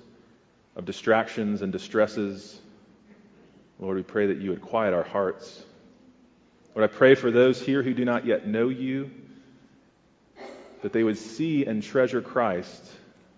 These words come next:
that they would, their eyes would be opened by the power of your Spirit, and that they would release all desire and hope of finding a way to righteousness apart from you, that they would put their faith in Jesus Christ.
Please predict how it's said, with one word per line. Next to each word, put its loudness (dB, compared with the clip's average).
that -16
they 2
would, 2
their 0
eyes 4
would 0
be 2
opened 2
by 2
the 2
power 2
of -4
your -2
Spirit, -4
and -16
that -12
they -2
would -2
release 0
all 2
desire 4
and -2
hope -6
of -6
finding -2
a -8
way -2
to -4
righteousness -4
apart -6
from -14
you, -12
that -16
they -6
would -8
put -6
their 0
faith -6
in -16
Jesus -12
Christ. -16